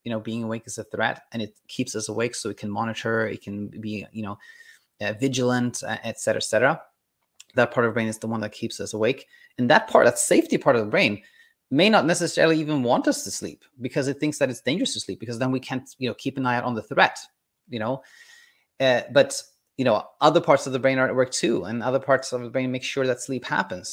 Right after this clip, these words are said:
So yes, I think, uh, the, the short answer there is yes. Yes, the brain makes sure, makes sure that we sleep, but maybe not the same part of the brain that, you know, keeps us awake because it's the kind of that safety center, right?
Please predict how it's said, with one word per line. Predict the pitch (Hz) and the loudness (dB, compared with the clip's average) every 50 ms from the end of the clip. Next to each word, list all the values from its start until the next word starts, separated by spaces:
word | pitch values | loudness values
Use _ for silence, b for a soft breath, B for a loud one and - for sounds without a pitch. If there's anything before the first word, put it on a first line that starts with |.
| - - | -12 -12
So | - - - 123 117 117 113 113 113 110 | -10 -4 -2 0 0 2 0 0 -2 -4
yes, | 110 123 131 135 131 - - - - - _ | -6 -4 -4 -4 -4 -4 -10 -12 -12 -12 _
I | 117 | -14
think, | 113 - 131 120 117 _ - | -12 -10 -10 -10 -10 _ -8
uh, | - 113 110 110 110 110 107 107 101 - _ _ _ _ _ _ _ _ _ - - | -6 -6 -4 -4 -4 -4 -4 -6 -8 -10 _ _ _ _ _ _ _ _ _ -12 -10
the, | 117 117 127 104 98 | -6 -6 -6 -6 -6
the | 117 110 | -10 -10
short | - - 151 127 | -4 -4 -2 -2
answer | 110 120 - - 120 | -2 -4 -6 -6 -4
there | 117 110 | -4 -4
is | 107 110 - | -4 -6 -4
yes. | 110 101 - - - - _ _ | -6 -6 -6 -8 -14 -16 _ _
Yes, | - 127 120 - - - - - _ _ - | -2 -2 -2 -2 -2 -8 -10 -14 _ _ -8
the | 123 117 | -8 -2
brain | 107 127 127 135 135 | -2 0 0 0 -2
makes | 131 120 - - | -4 -4 -6 -6
sure, | - - - 120 113 - - | -6 -4 -4 -4 -4 -4 -4
makes | 117 123 123 - - | -8 -6 -6 -6 -6
sure | - - 135 123 117 | -6 -4 -4 -2 -2
that | 104 104 | -4 -6
we | 107 | -8
sleep, | - - - 143 185 185 - | -8 -4 -4 -4 -4 -4 -6
but | - - | -10 -8
maybe | - 123 135 151 165 170 | -4 -4 -4 -2 -2 -4
not | 156 147 - | -4 -4 -6
the | - | -6
same | - - - 131 123 123 | -8 -8 -8 -8 -10 -6
part | - 127 120 | -4 -4 -4
of | 104 | -4
the | 101 | -4
brain | 117 123 120 | -6 -6 -4
that, | 113 104 98 - b b b b b b b b _ | -4 -6 -6 -6 b b b b b b b b _
you | 123 | -10
know, | - | -10
keeps | - - 117 - - | -6 -8 -8 -8 -6
us | 107 - | -10 -10
awake | - 101 113 113 113 - | -6 -4 -4 -4 -4 -8
because | 110 104 - 110 98 | -12 -8 -8 -8 -8
it's | 101 95 - | -8 -10 -10
the | - - | -16 -10
kind | - 113 101 | -8 -6 -4
of | 98 | -4
that | 92 - | -6 -8
safety | - - - 113 117 - - 92 | -8 -6 -6 -6 -6 -8 -10 -10
center, | - - - - - - - - - | -10 -10 -10 -12 -12 -12 -14 -12 -8
right? | - 110 120 - | -4 -4 -4 -4